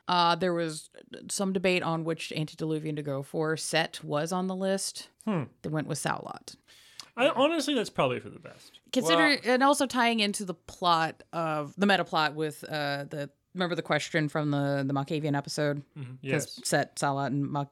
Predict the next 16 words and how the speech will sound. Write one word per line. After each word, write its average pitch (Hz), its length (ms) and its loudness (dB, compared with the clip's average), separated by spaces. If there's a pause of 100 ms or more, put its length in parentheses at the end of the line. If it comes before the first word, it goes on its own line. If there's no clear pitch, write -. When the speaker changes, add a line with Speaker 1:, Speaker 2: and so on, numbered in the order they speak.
Speaker 1:
Malkov 143 460 0
were 143 140 -2
Speaker 2:
Mm-hmm. 139 100 -4
Speaker 1:
buddies. 143 440 -2 (160)
Speaker 2:
Yeah. 120 220 -8
Speaker 3:
Yeah. 107 160 -14 (280)
Speaker 1:
Yeah, 165 180 4 (180)
I'm 180 140 -2
just 170 140 -4
kinda 170 160 0
like, 156 180 0
"Ah, 226 400 4
themes. 196 340 0
They're 160 120 -2
cycling 170 420 0
again." 135 380 -4